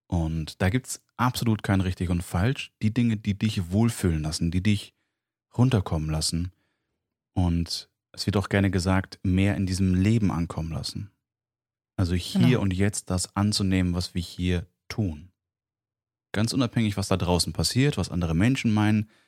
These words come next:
Speaker 1: unabhängig davon, welche Lebenssituation man sich gerade befindet, einfach nur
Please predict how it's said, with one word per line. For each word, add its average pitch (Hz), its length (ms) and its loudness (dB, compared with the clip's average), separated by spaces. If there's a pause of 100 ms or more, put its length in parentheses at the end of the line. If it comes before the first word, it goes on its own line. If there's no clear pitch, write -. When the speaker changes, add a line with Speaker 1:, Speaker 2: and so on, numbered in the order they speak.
(180)
Speaker 1:
unabhängig 95 400 0
davon, 90 440 -2
welche 87 180 -2
Lebenssituation 110 840 -2
man 104 100 2
sich 95 140 -4
gerade 92 260 2
befindet, 90 420 -2
einfach 113 360 -2
nur 107 280 0